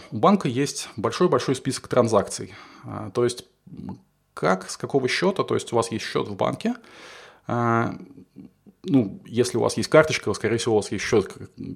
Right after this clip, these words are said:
к, к которому она привязана, вот вы расплачиваетесь, ра-, расплачиваясь там в магазине, условно, этой карточкой, вы, по сути, переводите деньги со своего счёта,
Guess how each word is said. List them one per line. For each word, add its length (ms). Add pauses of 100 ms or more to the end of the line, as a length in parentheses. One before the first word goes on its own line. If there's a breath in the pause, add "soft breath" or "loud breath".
(120)
к, 0
к 180
которому 320
она 100
привязана, 560 (460 loud breath)
вот 200
вы 360 (220)
расплачиваетесь, 1000
ра-, 240
расплачиваясь 720
там 120
в 60
магазине, 420
условно, 300
этой 120
карточкой, 460
вы, 80
по 120
сути, 260
переводите 400
деньги 240
со 120
своего 340
счёта, 400